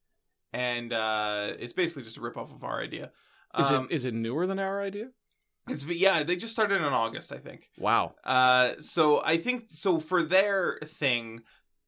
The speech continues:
Speaker 1: people send in podcast pitches, and the two co-hosts don't know the podcast pitches beforehand.
Speaker 2: Okay.
Speaker 1: So it's diff-, they have to pitch a podcast that they had never heard of before, I think.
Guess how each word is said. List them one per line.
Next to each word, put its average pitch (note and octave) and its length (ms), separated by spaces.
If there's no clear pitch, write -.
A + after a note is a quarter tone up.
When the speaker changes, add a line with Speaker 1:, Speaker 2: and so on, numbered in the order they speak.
Speaker 1:
people F#3+ 380
send D#3 440
in C#3 600
podcast D#3+ 540
pitches, G#3 640
and C3+ 320
the C3+ 180
two D#3 340
co-hosts C3+ 840
don't C#3 420
know A#2+ 340
the A#2 80
podcast B2+ 560
pitches C3+ 300
beforehand. D#3 720
Speaker 2:
Okay. G#3+ 380
Speaker 1:
So D3 160
it's A#2+ 120
diff-, B2+ 300
they C#3 140
have C3+ 320
to C#3 100
pitch D3 300
a C#3 40
podcast A#2+ 460
that A#2+ 160
they A2 420
had C3 120
never A2 200
heard A#2+ 260
of - 100
before, - 340
I - 60
think. - 220